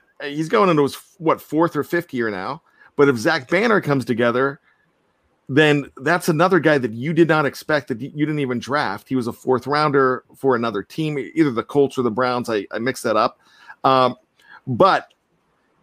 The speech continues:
if he comes together, you start having these guys that are showing that they're leaders on this team. There's a lot on defense.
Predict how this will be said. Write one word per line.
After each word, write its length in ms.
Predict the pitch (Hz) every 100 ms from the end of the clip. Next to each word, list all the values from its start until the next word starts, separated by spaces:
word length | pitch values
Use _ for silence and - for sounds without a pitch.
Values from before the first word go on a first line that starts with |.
| _
if 120 | 147 120
he 180 | 185
comes 260 | 220 220 196
together, 600 | 175 165 165 165 165 143
you 180 | 143 143
start 320 | 131 - 170
having 460 | 127 151 165 165 156
these 200 | 143 131
guys 440 | 151 143 143 131
that 140 | 113 135 -
are 360 | 135 135 127 _ _ _ _
showing 360 | - 165 175 170
that 100 | 151
they're 140 | 147
leaders 340 | 143 151 147
on 160 | 135 135
this 160 | 127 -
team. 420 | 139 147 147 139 _ _ -
There's 160 | 131
a 60 | 120
lot 320 | 113 147 160
on 200 | 156 143
defense. 600 | 143 143 147 143 135 -